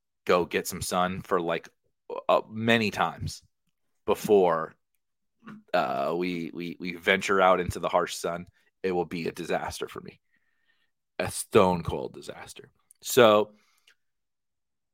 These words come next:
I think that's it, guys. That was fun. Thank you guys for letting me draft one of my best teams on stream. That was awesome. Um,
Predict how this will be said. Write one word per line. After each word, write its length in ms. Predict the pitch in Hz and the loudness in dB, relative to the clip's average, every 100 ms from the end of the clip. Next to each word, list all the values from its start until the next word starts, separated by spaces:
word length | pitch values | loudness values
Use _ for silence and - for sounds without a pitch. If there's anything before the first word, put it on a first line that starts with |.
| _ _ - | _ _ -14
I 80 | |
think 180 | - 151 | -10 -6
that's 200 | 147 127 | -4 -2
it, 160 | 131 127 | -4 -6
guys. 320 | - 98 - _ _ _ _ _ _ _ _ _ _ _ _ - | -10 -12 -20 _ _ _ _ _ _ _ _ _ _ _ _ 2
That 140 | 123 | 2
was 140 | 120 | 2
fun. 580 | - - 90 82 - 82 - _ _ _ _ _ _ _ _ - | -2 -4 -4 -4 -8 -12 -20 _ _ _ _ _ _ _ _ -4
Thank 200 | 139 214 | -4 -2
you 60 | |
guys 180 | 196 175 | -2 -2
for 120 | - | 0
letting 220 | 135 139 135 | -2 -2 -4
me 120 | 123 | -8
draft 580 | 117 101 113 135 - - _ | -4 2 4 2 -4 -20 _
one 160 | 95 117 | -4 -2
of 80 | 117 | 0
my 120 | 110 | 0
best 320 | 113 117 - | 0 -2 -6
teams 420 | 90 110 82 - _ _ _ _ _ _ _ _ _ _ _ _ | -8 -8 -10 -16 _ _ _ _ _ _ _ _ _ _ _ _
on 220 | 90 110 | -6 -4
stream. 420 | - 101 107 87 - _ _ _ _ _ _ _ _ _ _ _ _ _ - | -6 -6 -6 -8 -12 _ _ _ _ _ _ _ _ _ _ _ _ _ -10
That 100 | 101 | -8
was 100 | 107 | -4
awesome. 440 | 87 104 - 98 - _ _ _ _ _ _ - _ - | -4 -4 -8 -16 -20 _ _ _ _ _ _ -20 _ 8
Um, 400 | 110 92 90 | 10 10 8